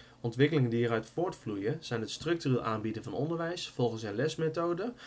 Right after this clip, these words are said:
het liefst werkend met het directe instructiemodel. Dit is effectief bewezen voor leerlingen van groep vier tot en met acht, maar niet voor de kleuters. De focus ligt door V V E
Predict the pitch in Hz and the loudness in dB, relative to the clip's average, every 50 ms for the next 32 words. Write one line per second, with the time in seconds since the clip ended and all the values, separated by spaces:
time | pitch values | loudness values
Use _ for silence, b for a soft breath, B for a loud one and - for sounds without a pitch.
0 | B B B - 107 104 123 147 - - - 127 135 139 135 135 147 135 131 - | B B B -6 0 4 4 4 4 2 0 2 4 4 4 4 2 2 2 2
1 | 113 104 101 - - - - 113 117 117 135 131 131 - 127 113 110 - - 151 | 0 -2 -2 -4 -8 -8 -2 0 2 2 2 2 2 0 0 -2 -2 -2 -2 -2
2 | 147 135 - - 117 104 98 98 - 80 71 55 - - - B B B B B | -2 -2 -2 -6 -4 -4 -4 -2 -2 -2 -4 -4 -8 -10 -12 B B B B B
3 | B - 113 110 107 101 - - - 143 139 - 135 135 - 151 151 135 131 131 | B -2 -2 -2 -2 -4 -4 0 0 2 2 2 2 2 2 2 2 4 4 4
4 | 127 131 131 131 127 135 131 - 120 117 117 117 120 117 113 110 104 107 107 - | 6 6 6 4 4 0 0 2 4 6 6 8 6 6 4 4 0 -2 -6 -6
5 | 107 101 - - - - - 117 113 113 - 113 107 - 120 117 117 - 135 131 | -6 -8 -8 -8 -8 -4 0 0 0 0 -2 -4 -4 -2 -2 -2 0 0 0 -2
6 | 131 - - - B B B B B - 175 147 117 107 - - 117 113 113 113 | -2 -4 -12 -18 B B B B B -2 2 2 2 2 2 2 2 2 4 4
7 | 123 127 127 123 123 110 104 - - - - - B B B B B B B B | 4 4 4 4 4 0 -2 -4 -4 -6 -8 -10 B B B B B B B B
8 | 127 - - 131 135 131 131 135 131 - 113 113 120 - - 113 - - 120 117 | -4 2 4 6 6 6 6 4 2 4 4 2 2 4 2 0 4 6 6 6
9 | 110 117 - - 117 120 127 127 | 6 6 2 2 4 4 4 2